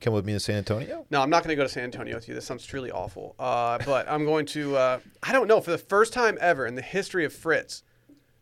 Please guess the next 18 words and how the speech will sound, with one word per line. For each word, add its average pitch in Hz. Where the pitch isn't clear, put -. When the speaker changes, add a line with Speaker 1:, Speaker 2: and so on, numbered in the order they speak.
Speaker 2:
I 160
have 165
a 147
Friday 151
where 123
I 127
have 127
no 127
wife 160
and 127
no 131
kid. 123
Speaker 1:
Where 85
are 85
they 95
gonna 98
be, 139
man? 87